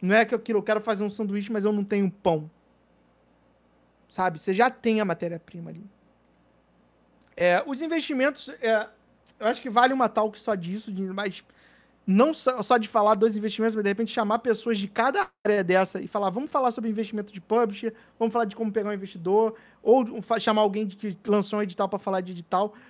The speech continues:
Mas eu quero dizer o seguinte, cara, essas oportunidades todas acontecem no Brasil hoje. Todas essas.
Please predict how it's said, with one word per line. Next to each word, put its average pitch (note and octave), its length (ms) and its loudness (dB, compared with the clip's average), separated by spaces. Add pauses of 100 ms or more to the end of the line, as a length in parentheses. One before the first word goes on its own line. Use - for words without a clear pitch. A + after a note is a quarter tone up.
(100)
Mas A#3 140 4
eu C4 60 2
quero C4+ 180 4
dizer A3+ 160 0
o C#4 40 -2
seguinte, A3 440 -4
cara, B3+ 280 4
essas A#3 240 2
oportunidades A#3 640 2
todas B3 280 4
acontecem A3+ 420 -2
no G3+ 80 -4
Brasil F3 340 -6
hoje. - 240 -16 (720)
Todas B3 300 4
essas. D3 340 -10